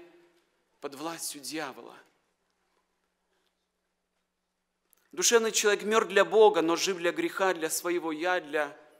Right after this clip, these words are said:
этого мира и для сатаны. Он весь во власти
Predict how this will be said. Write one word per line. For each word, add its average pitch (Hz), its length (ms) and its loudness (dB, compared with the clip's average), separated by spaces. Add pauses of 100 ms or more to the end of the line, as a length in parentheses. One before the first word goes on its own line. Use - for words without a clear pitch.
(140)
этого 160 300 -4
мира 170 380 -2
и - 20 -8
для 147 180 -6
сатаны. 143 640 -8 (800)
Он 147 160 -8
весь 202 320 -6
во 202 100 -4
власти 170 640 -4